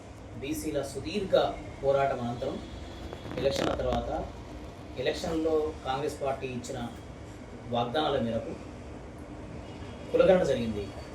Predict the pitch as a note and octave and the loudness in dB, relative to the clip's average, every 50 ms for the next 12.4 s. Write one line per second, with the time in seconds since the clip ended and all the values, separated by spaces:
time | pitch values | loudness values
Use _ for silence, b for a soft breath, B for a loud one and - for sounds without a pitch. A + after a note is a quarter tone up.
0 | - - - - - - - B2 B2+ D3+ F3 F3+ F3+ E3 F3 - C#3 C#3+ C#3 C3 | -12 -10 -10 -10 -10 -4 -2 0 2 4 4 4 4 4 2 2 0 0 -2 -2
1 | A#2 B2+ B2 A#2+ A#2+ A#2 A2+ A2 - C3+ B2+ B2 B2 A#2+ B2 A#2+ A2+ A2+ A2+ - | -2 0 0 0 0 -2 -2 -4 -4 -4 -2 -2 0 0 0 0 -2 -2 -6 -8
2 | - A2+ A2 A#2 - - - - - A#2+ - - - - A#2 - - G2+ - - | -8 -4 2 4 4 4 4 0 -2 -2 -2 -4 -4 -4 -4 -4 -6 -6 -8 -8
3 | - - - A2+ A2+ B2 C#3 D#3 D#3+ D#3 D3+ D3 C#3 - C#3 C3 B2 - C#3 C3+ | -10 -6 -4 -2 0 2 4 4 4 4 2 0 -2 -2 -2 -4 -4 -4 -4 -4
4 | B2 A2+ G#2+ A2+ B2+ C#3+ D#3 D3+ C#3 C3+ C3+ B2+ A#2+ G#2 A2 A2+ A#2+ C3+ A#2+ G#2 | -4 -4 -2 0 0 2 0 0 0 -2 -2 -2 -2 -2 -2 2 2 4 4 2
5 | G2+ - - - - - - - - - - - - - - - B2 A2+ A2+ - | 0 -4 -6 -10 -10 -12 -12 -12 -10 -10 -10 -10 -10 -10 -6 -4 -4 0 4 4
6 | - - - - D#3 B2+ - - C3+ B2 B2 B2 C3+ C3+ - A#2+ A#2 G#2+ A2 A2+ | 4 4 6 6 4 4 4 2 0 0 2 2 2 2 2 0 0 0 0 -2
7 | G#2+ - - C3 G#2+ G2+ - - - - - - - - - - - C#3+ B2+ A#2 | -2 -2 -4 -4 -4 -4 -6 -8 -10 -10 -10 -10 -12 -12 -10 -4 -2 0 0 2
8 | - C3+ A#2+ B2+ B2 A#2+ C3 F#3+ A#3+ - - - - - - - - - G#2 G#2 | 2 2 2 2 2 4 4 2 2 2 -2 -6 -10 -10 -12 -12 -12 -10 -10 -8
9 | G#2+ A2+ A#2 B2 B2 - D#3 D#3 D#3 D3 C3+ B2 A2+ C#3 C#3+ C#3 C#3 C3 B2 B2 | -6 -4 -4 -4 0 6 8 10 10 10 8 6 4 4 6 6 6 6 4 4
10 | B2 B2 B2 A#2+ A#2+ A#2+ A#2 A2 - A#2 A2+ G#2+ - F#2 - C3+ C3 C#3 C3+ C3+ | 2 4 4 4 4 4 4 2 2 0 0 0 0 0 0 -2 0 0 0 0
11 | C3 B2+ - B2 A#2+ A#2+ - A#2+ A#2 G#2+ A2 B2 B2 C3+ B2+ - B2+ A#2 A2 - | -2 -2 -2 -2 -2 -2 0 0 0 0 2 2 2 0 0 0 0 -2 -2 -2
12 | A2+ A2 - A#2 - - - - | -2 -4 -2 -4 -4 -4 -2 0